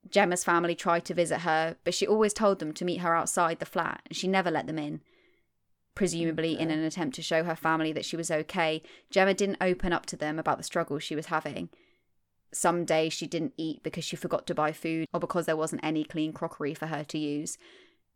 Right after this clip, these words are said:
Speaker 1: She didn't want to worry her family, however, and she wanted to show them that she was okay and that living by herself was a good thing. Then things turned around for Gemma. She met a friend called Chantel Booth.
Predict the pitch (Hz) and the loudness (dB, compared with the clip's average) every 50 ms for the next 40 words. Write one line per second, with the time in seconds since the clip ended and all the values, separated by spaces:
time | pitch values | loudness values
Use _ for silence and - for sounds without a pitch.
0 | _ _ - - - 196 185 196 190 185 170 165 165 175 170 - - 180 165 160 | _ _ -10 -6 -2 0 2 4 4 2 2 2 0 0 0 -2 -4 -2 0 2
1 | 151 147 165 165 156 - 175 156 151 - - - 165 165 151 151 156 156 - - | 2 2 0 -2 -4 0 0 0 0 0 -2 -4 -2 0 0 0 0 -2 -4 -6
2 | 175 175 - _ - - 170 - 190 175 185 196 185 - - - - 165 - - | -6 -8 -14 _ -6 -6 -4 -2 0 0 2 0 0 -2 -6 -8 -6 -2 0 2
3 | 175 170 165 156 151 143 - - - 170 165 170 - 175 175 - - - 190 175 | 2 2 2 0 -2 -4 -4 -4 -4 -4 -4 -4 -2 0 0 0 -2 -4 -6 -6
4 | 170 - - - 165 165 156 - 160 170 165 170 165 165 156 156 170 165 160 - | -6 -6 -4 -4 -4 -2 -2 -2 0 0 0 0 -2 -4 -4 -6 -6 -6 -6 -4
5 | - 160 151 151 - - 151 - 151 - - 160 147 - - - 147 143 - - | -4 -4 -4 -4 -6 -6 -6 -6 -6 -4 -2 -2 -2 -2 -4 -6 -6 -6 -6 -8
6 | - _ _ _ _ _ _ _ _ _ _ _ _ _ _ _ _ _ _ _ | -10 _ _ _ _ _ _ _ _ _ _ _ _ _ _ _ _ _ _ _
7 | _ _ _ _ _ _ _ _ _ _ _ _ _ _ _ _ _ _ _ - | _ _ _ _ _ _ _ _ _ _ _ _ _ _ _ _ _ _ _ 4
8 | 202 190 190 196 208 214 - - - - 196 190 190 185 - 208 185 175 170 175 | 4 6 6 4 2 0 -4 -8 -6 -2 -2 0 0 0 0 2 2 2 2 2
9 | 170 175 170 160 160 - 156 - 165 160 156 160 165 170 175 _ _ _ _ _ | 2 2 2 0 -2 -4 -4 -2 0 0 0 -2 -4 -6 -8 _ _ _ _ _
10 | _ _ _ _ _ - - - 190 190 185 - 185 - - 185 165 160 160 165 | _ _ _ _ _ -8 -4 -2 0 0 0 0 0 2 2 2 2 0 -2 -6
11 | - - - _ - - 185 170 170 - - 160 160 165 165 180 165 160 156 160 | -10 -12 -14 _ -6 -2 -2 0 0 0 0 0 0 0 -2 -4 -6 -6 -6 -6
12 | 160 170 175 - - - | -6 -8 -8 -10 -14 -18